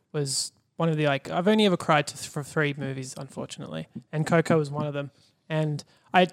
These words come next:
it just hit me out of nowhere. I remember going watching it, um, the finished work and went, went to go watch it, and I was just, you know, Disney movie, wasn't expecting much, and yeah,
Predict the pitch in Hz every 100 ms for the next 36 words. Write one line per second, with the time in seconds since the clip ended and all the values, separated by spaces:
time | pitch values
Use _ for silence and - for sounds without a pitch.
0 | - 202 180 - - - 175 233 151 143
1 | 143 208 156 165 208 190 165 151 156 -
2 | 151 139 - - 147 139 135 143 _ _
3 | _ - 156 - 175 - 165 156 - 156
4 | 147 - - - 151 - 143 147 - 135
5 | - _ 165 160 165 151 170 - - 143
6 | - _ _ - 147 147 143 143 147 139
7 | - - - 170 160 156 - 165 - 160
8 | 156 151 - 175 165 160 - _ _ -
9 | 190 180